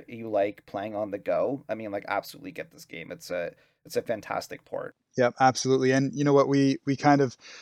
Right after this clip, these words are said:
Speaker 2: f-, hit the finish line at the same time with the scoring here, and I'm gonna give it an eight out of ten as well, too. It's one of those games that you just, you can't dislike. Um, you know, the graphics left a lot to be desired, but they still hit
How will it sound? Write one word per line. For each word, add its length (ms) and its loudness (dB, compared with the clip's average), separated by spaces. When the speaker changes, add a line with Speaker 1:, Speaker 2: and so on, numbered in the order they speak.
Speaker 2:
f-, 300 -12
hit 160 6
the 80 4
finish 380 2
line 200 2
at 120 -2
the 80 -8
same 280 0
time 280 -2
with 80 -8
the 100 -4
scoring 480 0
here, 200 2
and 100 2
I'm 160 2
gonna 160 2
give 180 0
it 60 0
an 120 -4
eight 140 4
out 120 2
of 100 -4
ten 180 -4
as 180 -6
well, 200 0
too. 320 -2
It's 160 -4
one 160 4
of 40 2
those 200 4
games 260 -2
that 140 -2
you 100 -6
just, 380 -6
you 100 -6
can't 420 2
dislike. 760 0
Um, 440 2
you 80 0
know, 80 6
the 100 4
graphics 760 4
left 260 -2
a 40 -2
lot 260 2
to 80 -14
be 120 -4
desired, 560 4
but 120 0
they 120 0
still 240 0
hit 160 -4